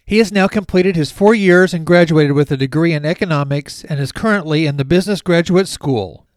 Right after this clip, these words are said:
Go back and listen to episode two hundred fifteen to learn more about Parker's recruitment. The day he signed was when I decided to help other families answer questions on when to start, how to start,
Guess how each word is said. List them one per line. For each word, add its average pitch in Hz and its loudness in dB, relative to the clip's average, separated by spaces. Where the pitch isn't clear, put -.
Go 208 6
back 185 2
and 170 -4
listen 202 -4
to 160 -2
episode 143 -4
two 208 2
hundred 185 0
fifteen 180 0
to 151 0
learn 170 2
more 165 4
about 143 -2
Parker's 143 -4
recruitment. 135 -8
The 170 -4
day 208 6
he 262 4
signed 180 0
was 156 2
when 175 -2
I 175 0
decided 165 -2
to 151 -2
help 151 -4
other 175 0
families 156 -4
answer 165 -8
questions 143 -4
on 131 -8
when 214 -2
to 233 -2
start, 202 2
how 180 -2
to 185 -2
start, 156 0